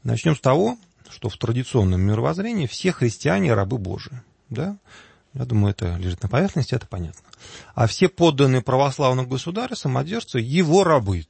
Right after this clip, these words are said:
И рабы Божии, и рабы государя. И в обоих случаях термин "раб" не вкладывается никакого уничижительного смысла.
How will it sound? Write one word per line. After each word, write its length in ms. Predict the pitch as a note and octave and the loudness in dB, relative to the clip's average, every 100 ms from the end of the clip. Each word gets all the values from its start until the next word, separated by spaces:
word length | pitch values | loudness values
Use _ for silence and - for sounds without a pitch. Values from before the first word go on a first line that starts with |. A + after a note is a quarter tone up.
| _ - | _ -10
И 180 | D#3 | 0
рабы 200 | C#3 A#2+ | 0 0
Божии, 340 | D#3 A#3+ A#3 C3+ | -4 -6 -4 -4
и 40 | |
рабы 260 | A2+ A2+ C#3 | -2 -4 -6
государя. 420 | G#2+ - - - _ _ _ - - - - - | -10 -10 -14 -16 _ _ _ -20 -20 -20 -20 -4
И 80 | B2+ | 2
в 20 | |
обоих 300 | F3 G#3+ G3 | 4 4 0
случаях 340 | B3+ B3+ F#3 | -2 0 0
термин 380 | - F3+ D#3 D3 | 2 2 4 4
"раб" 240 | E3 B3 F#3+ | 4 4 2
не 160 | D3+ | -2
вкладывается 440 | - F#3+ F#3+ - D3 | 0 0 0 -2 0
никакого 480 | D#3+ D#3 F#3 F3 | 0 0 2 0
уничижительного 760 | D3 C#3+ B2+ C#3 E3 - C#3 C3+ | 2 2 2 0 0 2 0 0
смысла. 520 | - G#2+ F2+ - A#2 | 0 0 0 -2 -16